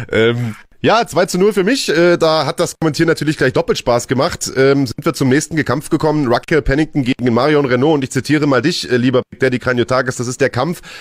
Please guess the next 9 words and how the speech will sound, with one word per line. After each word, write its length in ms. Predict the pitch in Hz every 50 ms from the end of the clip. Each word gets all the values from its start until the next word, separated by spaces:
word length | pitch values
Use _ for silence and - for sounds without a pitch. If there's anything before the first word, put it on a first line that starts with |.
| - - -
bei 140 | - 131 127
dem 380 | 117 123 139 151 160 165 151 123
dein 240 | 139 135 131 120 -
Puls 400 | - 135 165 196 190 - - -
am 200 | 127 127 120 104
wenigsten 420 | 131 170 196 202 - - - -
nach 140 | 156 143 107
oben 360 | - - 151 180 208 240 240
geht 360 | 185 214 220 220 233 - -